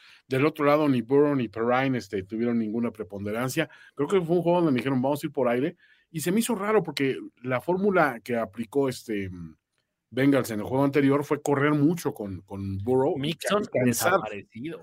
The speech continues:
Speaker 2: güey.
Speaker 1: O sea, digo, con Mixon, con Mixon. Y estuvo desaparecido. Entonces dices, pues, ¿por qué? O sea, er-, era porque el front seven de, de, de,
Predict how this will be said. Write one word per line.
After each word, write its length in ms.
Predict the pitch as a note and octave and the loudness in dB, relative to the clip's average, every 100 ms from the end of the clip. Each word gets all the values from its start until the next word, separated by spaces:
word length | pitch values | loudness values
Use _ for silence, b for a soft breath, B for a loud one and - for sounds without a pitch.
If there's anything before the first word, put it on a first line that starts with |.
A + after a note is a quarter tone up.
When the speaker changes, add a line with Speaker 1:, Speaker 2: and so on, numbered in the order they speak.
| - | -20
Speaker 2:
güey. 120 | - | -10
Speaker 1:
O 20 | |
sea, 160 | A#2 - | -8 -6
digo, 200 | A#2+ C3+ | 0 0
con 120 | C3 B2+ | 2 4
Mixon, 320 | D3 D3+ B2 | 2 2 -4
con 140 | B2+ | 0
Mixon. 280 | D3 D3+ A#2 b b | 0 0 -4 b b
Y 220 | - C3 | -6 -4
estuvo 320 | C3 - F#3 F#3 | -4 -2 -4 -4
desaparecido. 400 | D#3+ D3 C#3+ F#3+ | -6 -10 -6 -4
Entonces 320 | E3 E3 F#3 | -4 -8 -2
dices, 220 | G3 F3+ b b b _ | -2 -2 b b b _
pues, 420 | - E3+ E3+ - - _ - | 4 6 6 0 -8 _ 2
¿por 240 | D#3 D3+ | 2 4
qué? 240 | F#3+ G3 - | 4 4 2
O 60 | |
sea, 140 | C3 D#3 | -2 0
er-, 240 | E3 E3 E3+ | 2 2 6
era 160 | F#3+ | 6
porque 220 | F3 D#3+ | 4 0
el 80 | C3 | -2
front 240 | A2+ C#3+ D#3 | 0 0 0
seven 320 | D#3 D#3 D3 | 2 2 2
de, 200 | C3 A2 | 2 0
de, 420 | G2+ G#2 G2+ G2 | -2 -2 -2 -6
de, 600 | F2+ F#2+ F#2+ F#2 F2+ D#2+ | -8 -8 -8 -10 -12 -16